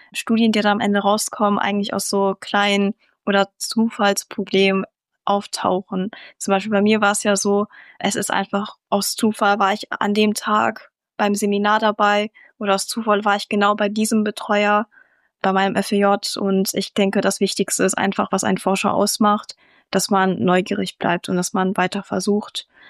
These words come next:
vielleicht seine Neugierde, sag ich mal, zu stillen, indem man halt auch versucht, ähm, dadurch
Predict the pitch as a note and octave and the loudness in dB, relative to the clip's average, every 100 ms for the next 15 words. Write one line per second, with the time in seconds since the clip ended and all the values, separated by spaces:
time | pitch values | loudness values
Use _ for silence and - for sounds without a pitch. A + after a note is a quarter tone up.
0 | - - - G3 F#3+ G3 - - - F#3+ | -20 -10 -2 2 2 0 -4 -12 -2 0
1 | F#3+ F#3 G3+ G#3 G#3+ G3+ G3 G3+ A3 F#3 | 2 2 2 2 0 2 -2 -2 -4 -6
2 | - F3 - A#3 B3+ C#4+ D#4+ - - _ | -4 -6 -2 2 4 2 -2 -20 -20 _
3 | - G3 G#3 G3 F#3+ G3+ F#3 F#3+ - G3 | -2 2 4 4 2 0 -2 -4 0 2
4 | G3+ G3+ G3 - G3 G3 G3 G3 F#3 F#3+ | 4 2 0 -4 0 0 2 0 0 -4